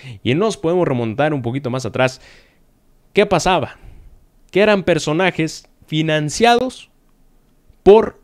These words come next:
gobiernos. Hoy veremos, y es que se destapó la cloaca, es impresionante todo esto. Hoy se destapa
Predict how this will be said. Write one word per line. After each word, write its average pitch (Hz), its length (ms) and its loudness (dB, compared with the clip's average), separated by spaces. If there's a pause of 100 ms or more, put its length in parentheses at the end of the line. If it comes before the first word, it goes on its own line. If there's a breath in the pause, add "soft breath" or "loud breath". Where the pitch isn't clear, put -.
gobiernos. 151 880 0 (720 soft breath)
Hoy 277 160 6
veremos, 220 840 -2 (160)
y 175 100 2
es 226 140 2
que 196 140 -2
se 185 120 -2
destapó 160 460 0
la 185 180 4
cloaca, 180 500 2 (100)
es 190 180 -8
impresionante 151 760 -4
todo 135 340 0
esto. 131 260 -4
Hoy 220 140 -2
se 202 180 0
destapa 156 800 0